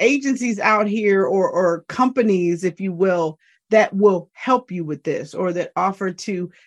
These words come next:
help you get certified and stuff like that. What kinds of things do you need to be thinking about if you think you wanna hire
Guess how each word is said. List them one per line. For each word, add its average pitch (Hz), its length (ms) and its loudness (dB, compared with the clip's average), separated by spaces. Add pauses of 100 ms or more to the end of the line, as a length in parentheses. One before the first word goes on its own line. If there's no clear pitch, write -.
(120)
help 220 400 0
you 180 400 0
get 185 180 2
certified 185 420 -2
and 156 100 -6
stuff 160 180 -6
like 160 160 -6
that. 151 200 -6 (380)
What 247 260 0
kinds 480 360 -2
of 233 140 -2
things 247 340 0
do 202 120 -2
you 220 160 2
need 214 300 2
to 196 120 -2
be 180 220 -2
thinking 214 500 0
about 165 580 -2
if 185 180 0
you 190 140 -2
think 202 280 -2
you 202 120 -2
wanna 180 340 -2
hire 175 720 2